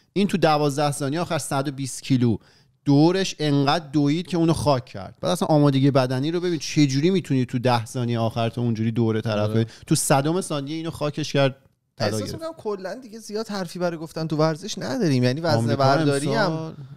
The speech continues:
Speaker 1: باز خوبه وزن
Speaker 2: کشورهای
Speaker 1: برداری،
Speaker 2: دیگه.
Speaker 1: نقره گرفتیم سنگین
Speaker 2: آره،
Speaker 1: وزن.
Speaker 2: کشورهای
Speaker 1: اون تالا
Speaker 2: دیگه.
Speaker 1: خادزه که طلا گرفت، اون
Speaker 2: اون خیلی کانفیدنت
Speaker 1: آره،
Speaker 2: بود.
Speaker 1: اون گرجیه، آره، اون خیلی.
Speaker 2: اون
Speaker 1: اون
Speaker 2: یه
Speaker 1: رکورد
Speaker 2: جوری.
Speaker 1: رضا زاده رو عجیب غریب زد.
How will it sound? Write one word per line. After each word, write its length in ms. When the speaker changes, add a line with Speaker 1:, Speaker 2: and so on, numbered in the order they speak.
Speaker 1:
باز 240
خوبه 180
وزن 120
Speaker 2:
کشورهای 200
Speaker 1:
برداری، 160
Speaker 2:
دیگه. 320
Speaker 1:
نقره 280
گرفتیم 360
سنگین 200
Speaker 2:
آره، 120
Speaker 1:
وزن. 160
Speaker 2:
کشورهای 420
Speaker 1:
اون 100
تالا 220
Speaker 2:
دیگه. 120
Speaker 1:
خادزه 360
که 140
طلا 340
گرفت، 340
اون 340
Speaker 2:
اون 280
خیلی 800
کانفیدنت 480
Speaker 1:
آره، 220
Speaker 2:
بود. 80
Speaker 1:
اون 160
گرجیه، 540
آره، 200
اون 140
خیلی. 400
Speaker 2:
اون 320
Speaker 1:
اون 140
Speaker 2:
یه 60
Speaker 1:
رکورد 220
Speaker 2:
جوری. 140
Speaker 1:
رضا 220
زاده 260
رو 80
عجیب 380
غریب 300
زد. 280